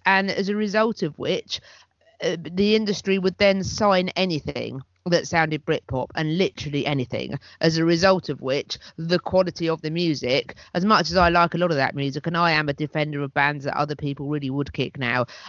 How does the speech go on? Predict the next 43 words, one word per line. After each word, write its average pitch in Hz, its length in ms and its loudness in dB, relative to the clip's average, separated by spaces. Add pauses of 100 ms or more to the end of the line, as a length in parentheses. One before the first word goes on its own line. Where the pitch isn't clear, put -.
(120)
even 175 260 4
I 147 200 4
have 127 280 0
to 143 60 -6
admit 127 300 -4
that 120 140 -4
quite 156 320 0
a 143 40 -8
lot 139 220 -4
of - 60 -16
the 135 100 -8
music 123 460 -8
did 147 200 -2
take 135 240 0
a 139 60 -4
nosedive 135 720 0
in 127 160 -6
quality. 123 680 -4 (420)
And 196 260 2
also, 175 600 -2 (260)
as 170 160 -2
Jarvis 175 380 0
Cocker - 300 -6
put 127 280 -6
it 175 80 -2
in 160 160 -4
the 160 80 -4
film 165 240 0
Live 165 200 -2
Forever, 160 540 2 (480)
you 285 140 2
know, 214 140 4
there 247 140 2
were 277 100 4
lots 277 320 2
of 302 80 -6
drugs 339 280 -4
around 180 460 0 (160)
all 233 220 4
of 247 80 2
a 277 40 4
sudden, 269 520 0
and 233 420 0